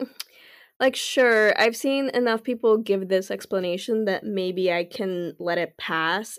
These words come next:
as an explanation, but I will not let it pass as a reason <laughs> to make this decision. But with Everything Everywhere All at Once missing V F X, a lot of people have been saying, like,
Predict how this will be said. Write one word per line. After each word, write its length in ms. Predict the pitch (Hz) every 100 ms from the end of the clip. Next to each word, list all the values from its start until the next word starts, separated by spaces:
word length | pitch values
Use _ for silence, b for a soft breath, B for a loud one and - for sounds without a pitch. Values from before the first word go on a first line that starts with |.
| -
as 300 | 190 202 226
an 80 | 240
explanation, 840 | 240 247 - 247 247 254 302 277 226
but 80 |
I 80 | 196
will 120 | 190
not 300 | 190 190 202
let 160 | 190 190
it 160 | 190 -
pass 500 | - 170 180 220 - -
as 260 | 202 196 196
a 120 | 190
reason 720 | 180 185 185 185 190 190 247 - _ _
<laughs> 300 | _ 339 -
to 340 | - - 247 233
make 280 | 269 214 -
this 160 | 226
decision. 640 | - 220 214 214 220 220 226 B B B -
But 160 | 220
with 140 | 226 240
Everything 560 | - 226 285 294 269 240
Everywhere 420 | 214 208 202 190
All 180 | 180 180
at 100 | -
Once 340 | 170 160 -
missing 300 | 175 175 175
V 180 | 170 160
F 160 | 156 160
X, 380 | 151 156 - - _ 247 247 -
a 60 | 185
lot 140 | 185
of 60 | 190
people 220 | 220 214
have 120 | 190 185
been 120 | 185
saying, 340 | - 185 180
like, 260 | 175 170